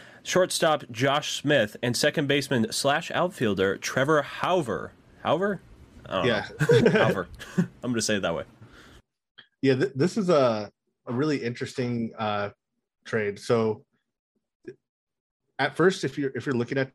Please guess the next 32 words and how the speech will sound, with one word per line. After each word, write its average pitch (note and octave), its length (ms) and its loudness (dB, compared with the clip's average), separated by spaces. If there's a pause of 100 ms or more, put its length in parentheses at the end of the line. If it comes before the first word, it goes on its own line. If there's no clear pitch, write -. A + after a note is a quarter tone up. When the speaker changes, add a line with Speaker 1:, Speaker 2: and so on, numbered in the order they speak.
Speaker 2:
this, C#3 180 -2
you A#2 60 -14
can't B2 180 -8
look A2+ 100 -6
at B2 80 -4
the - 60 -2
preseason A2 560 -2
prospect - 420 -4
list C3+ 280 -2
because A2 180 -6
these A2 140 -4
guys A2 200 -2
were G#2+ 220 0
ranked A2 260 -6
way G#2+ 100 0
lower. A2 320 -2 (340)
Speaker 1:
Mm-hmm. G2+ 160 -4 (140)
Speaker 2:
This C#3 120 2
trade D3+ 240 2
happened B2 480 0
just - 220 -4
before A2+ 260 -2
we G#2+ 80 -2
started A2 240 -4
recording, G2 440 -4
so - 100 -12
we're G#2 80 -4
still - 180 -4
getting G#2 220 -6
information G2+ 460 -6
on F#2+ 120 -6
this. G2 300 -8